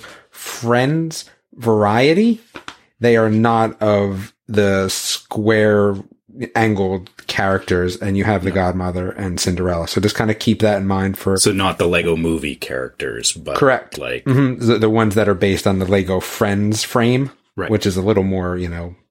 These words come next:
Speaker 1: realistic, I guess. And then
Speaker 2: Cartoon.
Speaker 1: Bruni the Salamander, buildable, build, buildable character, is also one of the new ones from Frozen two, and it's actually, you know, five and a half inches long, which is,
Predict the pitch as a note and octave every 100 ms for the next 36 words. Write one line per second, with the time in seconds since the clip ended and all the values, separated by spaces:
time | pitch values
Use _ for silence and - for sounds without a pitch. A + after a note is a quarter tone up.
0 | _ _ _ - G2 F2 F#2 - A#2+ A#2
1 | B2 B2+ - - - - - A#2 A#2 A2
2 | G2 A#2 B2+ B2+ A#2 - G#2+ G#2+ G2+ F2+
3 | F2 F2+ G#2 G2 G2 G2 - _ A#2 A#2
4 | - G#2+ A#2+ E3 E3+ D#3+ C#3+ D3+ - -
5 | B2 A#2 - - F2 E2+ G2 F#2 F2+ G#2+
6 | A2 C#3+ C3+ C3+ - - - - A2+ A2+
7 | G#2+ A2 G#2 G#2 G#2+ A2+ A2+ A#2+ A#2+ G#2+
8 | A2+ G#2+ G#2 F#2+ A#2+ A2+ A2 A2 A#2 D#3
9 | C#3+ - D3 C3+ - - C3 A#2+ A#2 B2
10 | A#2 A#2 A#2 G#2+ G2+ F#2+ G#2+ B2 - F#2+
11 | F#2